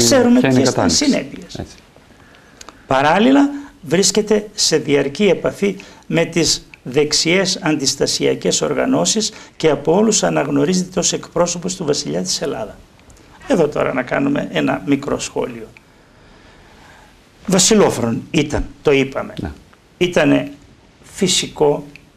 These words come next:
Speaker 1: να στραφεί για συνεργασία με δεξιές οργανώσεις.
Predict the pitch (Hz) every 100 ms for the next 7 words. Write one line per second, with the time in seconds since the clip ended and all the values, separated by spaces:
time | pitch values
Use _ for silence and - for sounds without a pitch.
0 | _ - 151 - - 147 - 151 139 143
1 | - - _ _ _ - 175 151 - 156
2 | 147 131 131 - 143 139 123 - - 165
3 | 165 - - - _ _ _ _ _ _
4 | _ - 135 139 139 - 151 131 143 131
5 | 127 135 135